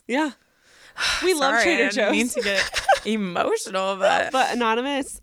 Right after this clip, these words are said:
Speaker 1: I think
Speaker 2: <laughs>
Speaker 1: the, the answer to how do I discover who I am and not what the world wants me to be,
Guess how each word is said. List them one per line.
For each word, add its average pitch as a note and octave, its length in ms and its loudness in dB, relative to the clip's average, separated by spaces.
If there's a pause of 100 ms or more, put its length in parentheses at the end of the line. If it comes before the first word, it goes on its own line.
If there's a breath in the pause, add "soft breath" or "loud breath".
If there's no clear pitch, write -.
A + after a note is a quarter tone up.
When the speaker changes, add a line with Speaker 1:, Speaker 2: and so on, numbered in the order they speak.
(420)
Speaker 1:
I A3+ 120 2
think C#4+ 380 0
Speaker 2:
<laughs> - 40 -20
Speaker 1:
the, G3+ 580 0 (640)
the G#3+ 220 -4
answer A#3+ 320 -2
to G#3 520 -2 (300 soft breath)
how A#3 180 -4
do A3 80 0
I A3 60 2
discover G#3 440 -4
who G3 200 -4
I F#3+ 120 0
am E3 360 0
and D#3+ 60 -2
not E3 100 0
what F3+ 120 -2
the F#3 60 -4
world E3 200 0
wants D#3 240 -2
me F3 80 -2
to E3+ 80 -4
be, D#3 480 -2